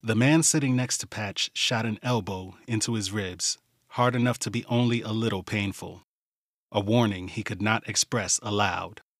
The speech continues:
Patch had always been taught to never back down when someone tested you.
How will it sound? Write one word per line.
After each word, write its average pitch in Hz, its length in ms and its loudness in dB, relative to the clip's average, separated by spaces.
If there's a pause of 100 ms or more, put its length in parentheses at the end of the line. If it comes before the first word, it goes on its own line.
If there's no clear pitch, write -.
(1000)
Patch 151 260 8
had 135 160 2
always 123 380 2
been 104 180 -4
taught 104 280 -2
to 110 100 -4
never 110 260 2
back 113 320 0
down 98 380 -2
when 95 100 -6
someone 101 380 0
tested 98 480 -4
you. 95 160 -14